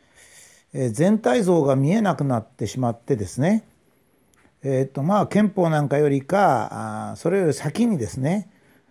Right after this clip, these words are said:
そういった問題点、現在の安倍政権の問題点をちゃんと明らかにしなきゃいけないとこう言ってるわけですが、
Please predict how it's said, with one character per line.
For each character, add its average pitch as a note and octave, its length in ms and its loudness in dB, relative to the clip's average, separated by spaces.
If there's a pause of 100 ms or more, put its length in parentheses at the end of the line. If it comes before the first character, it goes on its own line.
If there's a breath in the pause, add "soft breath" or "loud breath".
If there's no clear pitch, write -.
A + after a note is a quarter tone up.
(160 soft breath)
そ - 160 0
う G3 40 6
い G3+ 80 4
っ - 20 -2
た F#3+ 400 0
問 G#3 280 4
題 G3 300 2
点、 G#2 280 -2 (140)
現 G3+ 280 2
在 D3+ 260 2
の F3+ 320 0
安 D3 60 0
倍 F3+ 100 0
政 G3+ 240 0
権 D#3 120 -2
の C#3+ 80 -2
問 G#3+ 200 0
題 A#3+ 200 2
点 D#3+ 200 0
を B2 80 0
ち - 80 -4
ゃ D3 80 0
ん C#3 40 -4
と D3 80 -2
明 C#3+ 180 0
ら D#3+ 100 2
か C#3 60 0
に A#2+ 100 -2
し A2+ 80 -4
な A2+ 80 -2
き G#2+ 80 -4
ゃ - 20 -2
い G2+ 80 -4
け B2 100 -6
な A#2+ 160 -2
い G#2 80 -4
と G#2 100 -12
こ B2+ 140 -6
う - 20 0
言 G#2+ 80 -4
っ - 20 -14
て - 160 -8
る B2+ 60 -2
わ B2 100 -2
け - 80 -6
で F#2 140 -10
す - 160 -20
が、 A2 280 -4